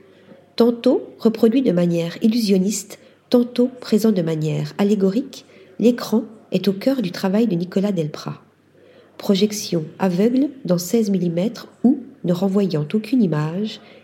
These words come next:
il devient un carré bleu sur fond noir, à la manière des plus iconiques monochromes de l'histoire de l'art.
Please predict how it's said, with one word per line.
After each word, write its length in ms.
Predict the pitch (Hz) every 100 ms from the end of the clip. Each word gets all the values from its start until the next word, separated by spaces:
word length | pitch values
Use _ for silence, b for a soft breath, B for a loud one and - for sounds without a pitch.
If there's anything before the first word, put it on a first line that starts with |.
| B
il 140 | 214 180
devient 340 | 226 233 294 -
un 60 |
carré 340 | - 247 226 180
bleu 380 | 175 180 - -
sur 260 | - 254
fond 160 | - 190
noir, 520 | 175 156 165 220 - B B B
à 80 | 190
la 120 | 196
manière 460 | 202 226 247 285 233
des 100 | 180
plus 240 | 180 175 185
iconiques 540 | 240 247 208 - -
monochromes 640 | 233 220 - - 202 240
de 80 | 175
l'histoire 360 | 175 - 226 185
de 80 |
l'art. 580 | 165 139 135 147 - -